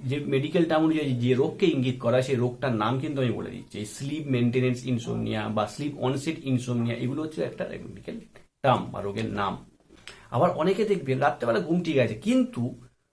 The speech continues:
ভোর হলেই ঘুম ভেঙে যায়, মানে অনেক তাড়াতাড়ি ঘুম ভেঙে যায়। নরমাল একটা ভোরের দিকে ওঠাটা ভালো, কিন্তু তাদের দেখবেন তিনটে, সাড়ে তিনটে বাজবে, ঘুম ভেঙে যাবে, আর ঘুম আসবে না। এটাকে বলা হয় কিন্তু স্লিপ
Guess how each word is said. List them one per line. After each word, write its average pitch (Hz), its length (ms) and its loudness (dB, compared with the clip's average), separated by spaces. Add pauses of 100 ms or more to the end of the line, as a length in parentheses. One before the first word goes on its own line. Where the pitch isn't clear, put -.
(140)
ভোর 196 420 8
হলেই 175 340 2
ঘুম - 160 0
ভেঙে 185 260 -6
যায়, - 160 -18 (140)
মানে 208 380 -2 (560)
অনেক 226 340 4
তাড়াতাড়ি 110 520 6 (760)
ঘুম 123 220 8
ভেঙে 104 240 2
যায়। 92 140 -12 (500)
নরমাল 143 380 2
একটা 208 180 2
ভোরের 170 260 0
দিকে 180 140 -2
ওঠাটা 185 260 2
ভালো, 117 320 -2
কিন্তু 175 320 0
তাদের 165 220 4
দেখবেন 170 200 2
তিনটে, 143 640 -4 (200)
সাড়ে 131 240 0
তিনটে 135 220 0
বাজবে, 113 280 2
ঘুম - 220 -10
ভেঙে - 160 -18
যাবে, - 140 -12
আর 143 320 10
ঘুম 87 200 -4
আসবে - 280 -14
না। - 140 -20 (200)
এটাকে 175 300 2
বলা 143 220 0
হয় 143 160 4
কিন্তু 123 380 -2
স্লিপ - 540 0